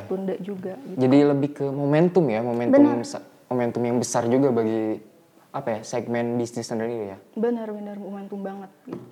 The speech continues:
Speaker 2: Oh, kayak mungkin pernah gak sih kita pas kuliah nih, ngedengar mata kuliah, beberapa mata kuliah nih ada yang
Speaker 1: Hmm.
Speaker 2: bilang, terjadi suatu bisnis tuh karena adanya suatu ancaman atau masalah yang terjadi di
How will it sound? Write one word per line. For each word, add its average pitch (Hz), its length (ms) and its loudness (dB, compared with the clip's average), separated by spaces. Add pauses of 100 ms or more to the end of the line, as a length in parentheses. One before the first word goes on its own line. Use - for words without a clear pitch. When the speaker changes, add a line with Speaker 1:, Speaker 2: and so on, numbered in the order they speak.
Speaker 2:
Oh, 123 160 -8
kayak 113 560 -4
mungkin 160 640 -4
pernah 139 320 -6
gak 120 160 -2
sih 139 160 -4
kita 139 240 -6
pas 143 160 -4
kuliah 117 320 2
nih, 104 160 -8 (240)
ngedengar 117 560 -4
mata 107 320 -8
kuliah, 107 480 -4
beberapa 107 400 -4
mata 107 240 -8
kuliah 117 160 0
nih 120 160 -2
ada 107 80 -4
yang 101 160 -2
Speaker 1:
Hmm. 101 80 -4
Speaker 2:
bilang, 101 140 -4 (580)
terjadi 117 400 0
suatu 127 320 -4
bisnis 117 240 -6
tuh 156 160 0
karena 131 240 -8
adanya 123 240 -6
suatu 120 320 -8
ancaman 120 400 -6
atau 117 240 -8
masalah 107 480 -12 (480)
yang 113 160 -8
terjadi 110 320 -4
di 120 180 2